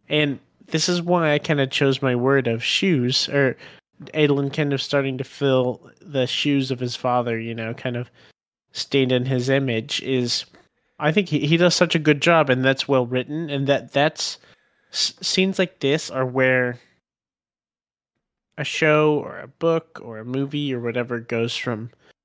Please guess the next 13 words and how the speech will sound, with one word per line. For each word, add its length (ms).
a 60
good 260
story 520
to, 180
like, 460
really 280
well 280
written, 520
because 720
stuff 240
like 160
this 460
is, 400